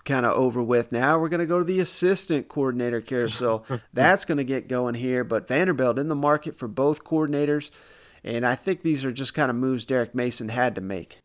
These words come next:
Speaker 2: Yeah, for sure. I think this is a job-saving move right here.
Speaker 1: All right, Shane, so I kinda teased it there. We got two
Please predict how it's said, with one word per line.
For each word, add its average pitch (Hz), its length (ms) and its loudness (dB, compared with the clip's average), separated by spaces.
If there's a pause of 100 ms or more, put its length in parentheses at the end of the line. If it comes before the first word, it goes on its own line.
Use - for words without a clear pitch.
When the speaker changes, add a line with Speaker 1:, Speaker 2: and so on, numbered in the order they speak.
(160)
Speaker 2:
Yeah, 117 320 6
for 117 220 -4
sure. 113 400 -6 (100)
I 165 120 4
think 175 200 2
this 139 220 -4
is 117 160 -6
a 120 80 -2
job-saving 117 720 2
move 110 220 2
right 107 200 2
here. 110 280 2 (340)
Speaker 1:
All 120 80 2
right, 156 160 4
Shane, 135 280 0
so 135 360 0
I - 20 0
kinda 151 300 0
teased 170 360 -4
it 151 120 0
there. 165 180 4
We 151 100 0
got 139 320 0
two 220 840 -4